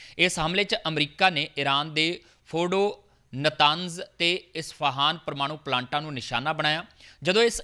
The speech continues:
ਈਰਾਨੀ ਸਾਜ਼ਿਸ਼ ਦੀ ਚਰਚਾ ਸਾਹਮਣੇ ਆਈ ਤਾਂ ਟਰੰਪ ਨੇ ਕਿਹਾ ਕਿ ਉਹ ਜਾਣਦੇ ਨੇ ਕਿ ਇਹ ਸਿਰਫ ਇੱਕ ਖਤਰਾ ਨਹੀਂ ਹੈ, ਅਜਿਹਾ ਕਰਨ ਦੀ ਕੋਸ਼ਿਸ਼ ਹੋ ਸਕਦੀ ਹੈ। ਹਾਲ ਹੀ 'ਚ ਈਰਾਨ ਦੇ ਸਭ ਤੋਂ ਵੱਡੇ ਸ਼ੀਆ ਵਿਦਵਾਨ ਆਇਤੁੱਲਾ ਮਕਾਰੇਮ ਸ਼ਿਰਾਜ਼ੀ ਨੇ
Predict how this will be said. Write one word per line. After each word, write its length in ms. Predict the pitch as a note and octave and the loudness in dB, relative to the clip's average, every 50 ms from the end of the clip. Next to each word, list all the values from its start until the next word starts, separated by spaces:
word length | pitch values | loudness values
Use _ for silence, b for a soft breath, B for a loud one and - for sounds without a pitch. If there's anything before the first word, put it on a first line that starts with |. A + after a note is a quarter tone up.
| - F3 | 0 4
ਈਰਾਨੀ 320 | E3 D#3+ E3 F3 G3+ A3 | 6 6 4 4 0 -8
ਸਾਜ਼ਿਸ਼ 400 | G#3 - F3+ D#3+ E3 F3 F3 - F#3+ | -4 0 0 0 0 -2 -6 -8 -8
ਦੀ 80 | G3 | -10
ਚਰਚਾ 400 | F#3 - E3+ D3 C#3+ - F3+ F3+ | -6 -2 -2 -2 -2 -2 -2 -2
ਸਾਹਮਣੇ 380 | F3 - E3+ E3+ F3 F3+ F3+ - - | -2 -2 -4 -4 -2 -4 -4 -2 0
ਆਈ 160 | C#3+ C#3 D3+ E3 | 0 0 0 0
ਤਾਂ 160 | - F#3+ F3+ | -4 -6 -6
ਟਰੰਪ 360 | - - C#3+ C#3+ D#3 D3+ F3+ | -4 0 0 0 0 -2 -6
ਨੇ 120 | E3+ E3+ | -8 -6
ਕਿਹਾ 180 | - - D#3+ E3 | -2 -2 -2 -2
ਕਿ 120 | D#3+ - | -2 -2
ਉਹ 80 | F3+ F3+ | -6 -6
ਜਾਣਦੇ 460 | D3+ A2 A#2+ A#2 A#2 B2+ C3+ D3+ E3 | -4 0 2 2 2 2 2 0 0
ਨੇ 120 | D3+ G#2+ - - b b b b b | 0 -2 -6 -10 b b b b b
ਕਿ 60 | F#3+ | -2
ਇਹ 220 | F#3+ - A3+ A#3 A3+ | 0 2 2 2 2
ਸਿਰਫ 300 | - - G#3+ G#3 - - | 0 -4 -6 -6 -6 -6
ਇੱਕ 260 | - G3 F3 - E3+ | -6 -6 -4 -4 -6
ਖਤਰਾ 420 | - - C#3+ C3+ - E3 E3 E3+ | -6 -4 -4 -2 0 2 2 2
ਨਹੀਂ 280 | D3 B2 C#3 D#3+ D#3 C3 | 2 0 0 0 0 -2
ਹੈ, 140 | F#2+ - - _ _ _ - | -4 -6 -10 _ _ _ -4
ਅਜਿਹਾ 300 | C#3+ C#3+ D#3 D#3 F3 F#3+ | -2 -2 -2 -4 -4 -4
ਕਰਨ 300 | F#3 - D#3+ D3+ D#3 E3 | -4 -2 -2 -2 -2 -2
ਦੀ 80 | E3 F#3 | -6 -10
ਕੋਸ਼ਿਸ਼ 460 | - - E3 E3 D#3 - F#3+ - - | -10 -8 -8 -6 -6 -8 -10 -12 -10
ਹੋ 160 | - F#3 G#3 | -6 -6 -6
ਸਕਦੀ 420 | G3+ - E3+ - - C3 A#2+ A2+ G#2 | -4 -2 -2 -2 -2 -2 -2 -2 -2
ਹੈ। 140 | E2+ - - B B B B B B B - | -2 -4 -6 B B B B B B B 4
ਹਾਲ 180 | D#3 E3+ G3 G#3+ | 6 6 6 4
ਹੀ 140 | A3 A#3+ B3 | 0 -8 -8
'ਚ 140 | A3+ - - - - | -10 -12 -12 -8 -4
ਈਰਾਨ 320 | F3 E3 D#3+ D#3+ F3 F#3+ F#3 | -2 0 0 0 -2 -4 -6
ਦੇ 120 | G3 G#3 | -6 -8
ਸਭ 300 | G3+ - - - A#3+ A#3+ - - - | -8 -8 -10 -6 -6 -6 -6 -8 -6
ਤੋਂ 140 | - G3+ G3+ | -4 -4 -2
ਵੱਡੇ 280 | F3 D3 C3 G#2+ G2+ - - b b b b b | -2 -2 -4 -4 -6 -8 -10 b b b b b
ਸ਼ੀਆ 380 | - - - G3+ A3 A#3 A#3 | -6 -2 0 2 4 4 2
ਵਿਦਵਾਨ 540 | A3 G3 F3 D3+ C#3 C#3 C3+ D3 D#3+ F3 - - b b b b b | 2 0 -2 -2 0 2 2 2 0 -2 -6 -12 b b b b b
ਆਇਤੁੱਲਾ 800 | C#3+ D3+ D3+ D3+ D3+ - F3+ F3 F3+ G3 G3+ G3+ G3+ G#3 G3+ - - | 2 4 4 4 2 -2 -6 -4 0 2 4 4 4 4 0 -2 -10
ਮਕਾਰੇਮ 720 | B2+ B2+ C3 C3+ C3 - C#3+ C3+ C#3 D3+ E3 F3 F#3+ G3 G3+ - - | -8 -4 -4 -4 -2 0 -2 0 0 0 0 -2 -2 -4 -6 -10 -12
ਸ਼ਿਰਾਜ਼ੀ 580 | - - - D#3 C#3 C3 C3 C3+ C3+ E3 G3 F#3 | -14 -10 -6 -2 2 2 2 2 2 -2 -4 -4
ਨੇ 140 | D3+ A2 | -4 -4